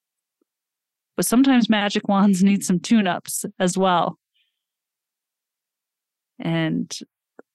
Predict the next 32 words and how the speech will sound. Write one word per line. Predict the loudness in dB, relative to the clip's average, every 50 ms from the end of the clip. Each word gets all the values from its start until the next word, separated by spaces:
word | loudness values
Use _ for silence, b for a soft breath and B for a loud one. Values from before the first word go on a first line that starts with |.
| _ _
I'm | -4 -4 -4
sending | -2 -2 -2 0 0 0
you | 0 0
all | 0 2 2 2
my | 2 0 0
love | 0 0 0 0 0
on | -2 -2 -4
this | -4 -6 -6 -8 -10 -10 -6 -6
episode. | -6 -4 -4 -4 -2 -2 -2 -2 -2 -4 -6 -10 -16 _ _ _ _ _ _ -4
I | -4
hope | -2 0 0 0 0 -2
this | -4 -4 -2
has | -4 -4
been | -2 -2 -2 0
valuable | 0 0 0 0 0 -2 -2 -4
for | -6 -6 -6
you. | -4 -4 -4 -4 -6 -8 -12 _ b b b b b b b b b _ _ _ _ _ _ _ _ _ _ _ _ _ -4
And | -2 -2 0 0 0 0 -2 -2 -4 -8 -12 _ _ _ _ -6
I | -2 -2 0 0
am | 0 0 0
here | 0 0 -2 -2 -2 -2
to | -4 -4
shed | -2 -2 0 0 -2 -2
light | -2 -2 -2 -2 -2 -2
on | -4 -4
the | -4 -4
truth | -4 -4 -2 0 0 0 -2 -2 -4
when | -4 -4
it | -6
comes | -4 -4 -2 -2 -2 -2
to | -2 -2
manifesting. | -2 -2 -2 -2 -2 -2 -4 -4 -4 -2 -2 0 2 2 0